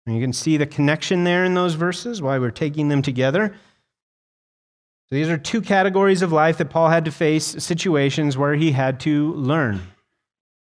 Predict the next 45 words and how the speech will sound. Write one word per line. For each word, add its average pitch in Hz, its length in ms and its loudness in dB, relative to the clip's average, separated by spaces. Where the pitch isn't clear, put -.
So 110 80 -6
you've 117 100 -4
just 131 180 -2
heard 160 240 0
some 156 160 0
of 143 60 2
those 139 180 2
examples 143 540 0
of 135 140 0
when 139 180 2
he 143 80 2
has, 131 320 0
uh, 117 220 2
been 139 360 2
in 135 300 0
times 143 340 0
of 120 120 -2
need 135 300 2
and 127 120 2
in 113 120 0
hunger. 185 760 0
We're 123 100 0
not 160 180 0
quite 180 240 2
sure 180 320 4
which 185 280 2
situations 156 640 2
he's 139 140 0
talking 175 380 2
about 135 260 2
in 151 100 0
abounding 147 720 2
or 147 80 2
having 139 260 2
plenty 151 300 0
of 135 80 0
abundance, 151 580 0
but 165 120 -2
we 220 120 0
know 185 160 2
that 131 160 0
things 147 380 0
were 143 140 2
not 143 200 2
always, 139 560 2